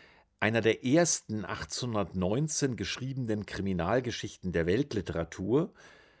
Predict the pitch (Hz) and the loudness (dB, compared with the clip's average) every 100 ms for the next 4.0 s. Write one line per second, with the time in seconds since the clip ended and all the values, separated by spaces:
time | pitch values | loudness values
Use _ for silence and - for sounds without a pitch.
0 | _ - - 127 - 160 180 185 180 - | _ -8 -2 -2 4 4 6 4 4 0
1 | 131 131 127 131 123 113 104 95 90 131 | 0 2 0 0 0 0 0 -4 2 2
2 | - 175 151 - 87 107 - - - - | 4 2 2 0 -2 -2 -4 -6 -6 -2
3 | 113 - 107 - 87 82 80 123 - - | -2 0 -2 0 0 0 2 2 0 -14